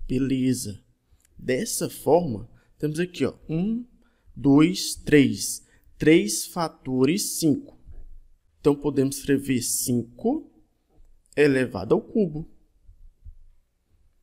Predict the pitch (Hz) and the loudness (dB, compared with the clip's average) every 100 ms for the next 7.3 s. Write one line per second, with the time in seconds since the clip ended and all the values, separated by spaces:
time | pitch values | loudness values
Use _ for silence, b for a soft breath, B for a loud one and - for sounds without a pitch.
0 | _ _ _ _ 131 135 131 131 117 - | _ _ _ _ -6 -4 -2 0 0 -4
1 | 123 120 120 117 - - - _ _ _ | -2 -4 -2 -4 -4 -14 -20 _ _ _
2 | _ _ _ _ _ - 117 131 - - | _ _ _ _ _ -4 0 0 -2 -10
3 | _ - 131 120 - 117 110 - 113 110 | _ 0 0 0 -4 -6 -4 -4 -6 -4
4 | 127 156 - 151 185 - - - 170 123 | -4 -4 -4 -2 -4 -6 -8 -6 -4 -4
5 | 117 - - _ _ _ _ _ _ _ | -6 -20 -20 _ _ _ _ _ _ _
6 | _ - 120 117 - - - 110 120 - | _ -2 0 0 -4 -10 -8 -6 -6 2
7 | 208 262 | 4 4